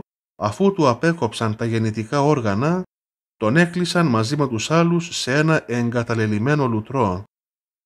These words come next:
Διέταξε εν συνεχεία να κόψουν τους μαστούς των άλλων Αγίων Γυναικών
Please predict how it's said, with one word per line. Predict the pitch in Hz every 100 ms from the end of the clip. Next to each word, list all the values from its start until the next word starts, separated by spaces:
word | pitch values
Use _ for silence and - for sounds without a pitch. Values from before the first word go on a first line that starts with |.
| _ _ _ _ -
Διέταξε | 110 123 175 196 160 -
εν | 120
συνεχεία | 107 110 104 101 170 185 190 190 190 _ _ -
να | 110 107
κόψουν | - 185 185 139
τους | 127 117
μαστούς | 117 110 - 151 101 92
των | - 110
άλλων | 131 139 120 113
Αγίων | 107 143 120
Γυναικών | 113 104 98 139 160 175 175